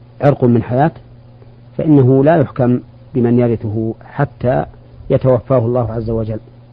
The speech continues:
وإذا توفاه الله عز وجل فإن من المعلوم عند أهل العلم أنه يشترط لث-، لثبوت الإرث العلم بالجهة المقتضية للإرث، وهو كيف يتصل هذا الر-، الرجل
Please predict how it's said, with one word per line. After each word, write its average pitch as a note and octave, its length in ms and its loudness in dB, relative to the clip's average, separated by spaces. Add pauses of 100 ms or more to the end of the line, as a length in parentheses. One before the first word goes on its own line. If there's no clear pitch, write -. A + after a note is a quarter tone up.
(600)
وإذا E3 300 4
توفاه C3 400 2
الله A#2 260 -2
عز A2 160 -4
وجل B2+ 360 -2
فإن C#3+ 360 2
من C3 100 4
المعلوم B2 520 2
عند A#2 180 -2
أهل G2+ 200 -8
العلم B2 340 0 (880)
أنه B2+ 400 4
يشترط C3 420 -2
لث-، A2+ 380 -2 (100)
لثبوت A#2+ 460 0
الإرث C#3 300 0 (720)
العلم C3+ 400 4
بالجهة B2 420 0
المقتضية A#2+ 560 -4
للإرث، A#2 380 -6 (1040)
وهو A#2+ 240 -2
كيف D#3 280 2
يتصل C3 440 -2
هذا A#2+ 240 -2
الر-، A#2 140 -10 (460)
الرجل B2+ 480 -2